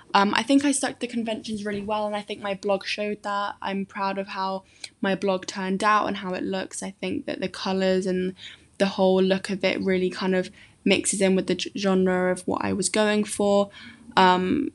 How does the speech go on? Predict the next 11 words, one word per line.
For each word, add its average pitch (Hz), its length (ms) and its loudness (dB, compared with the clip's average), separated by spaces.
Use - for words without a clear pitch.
I 196 100 4
think 247 300 4
it - 120 0
is 202 400 0
aesthetically 196 580 0
pleasing. 214 460 0
It's - 140 -4
simple, 208 480 0
but 190 140 -2
it's - 140 0
also, 196 520 0